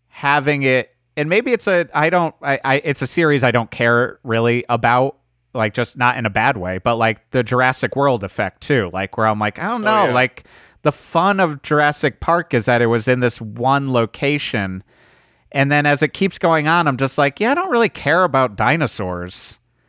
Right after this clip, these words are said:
Speaker 1: per se. I think I just liked the amusement park, the actors,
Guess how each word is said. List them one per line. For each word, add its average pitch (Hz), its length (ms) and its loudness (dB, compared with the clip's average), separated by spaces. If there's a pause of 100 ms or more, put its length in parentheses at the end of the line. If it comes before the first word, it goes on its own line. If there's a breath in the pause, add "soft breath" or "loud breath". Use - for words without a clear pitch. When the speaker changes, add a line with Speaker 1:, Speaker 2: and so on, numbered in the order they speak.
(200)
Speaker 1:
per 120 200 0
se. 90 520 -2
I 117 120 2
think 160 220 -2
I 170 120 4
just 151 300 -2
liked 135 520 0 (1040 soft breath)
the 113 180 -2 (140)
amusement 135 500 -2
park, 180 500 -4 (760)
the 127 220 0
actors, 165 840 -2